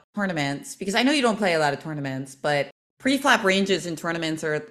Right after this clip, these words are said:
obviously very vast because they change with every different stack size, and, like, I C M changes throughout the tournament.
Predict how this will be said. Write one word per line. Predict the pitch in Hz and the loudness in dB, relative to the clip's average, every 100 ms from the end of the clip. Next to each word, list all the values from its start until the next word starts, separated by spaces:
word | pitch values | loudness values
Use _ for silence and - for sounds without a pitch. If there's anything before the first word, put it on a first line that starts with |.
| - | -2
obviously | 165 170 175 156 160 | 2 4 2 -2 -2
very | 143 156 147 | 0 2 2
vast | 139 135 147 185 - - - | 2 2 4 2 -4 -12 -10
because | 160 156 | -6 -4
they | 143 143 | -2 -2
change | - 202 190 180 175 156 | -2 -2 0 2 0 -2
with | 147 | -4
every | 143 147 | -4 -4
different | 147 147 131 | -4 -4 -6
stack | - 185 175 - | 2 4 4 2
size, | - 170 160 160 156 151 151 143 | 2 4 6 6 4 4 2 0
and, | 135 131 | -2 -4
like, | 131 135 | -4 -4
I | - 147 | 0 0
C | 156 160 160 | 0 -4 0
M | 170 170 160 160 156 147 | 2 2 0 -2 -6 -8
changes | - 165 160 151 147 | -6 -4 -4 -6 -8
throughout | 143 143 143 | -4 -4 -4
the | |
tournament. | - 180 170 160 160 156 151 | -8 -6 -4 -2 0 0 -2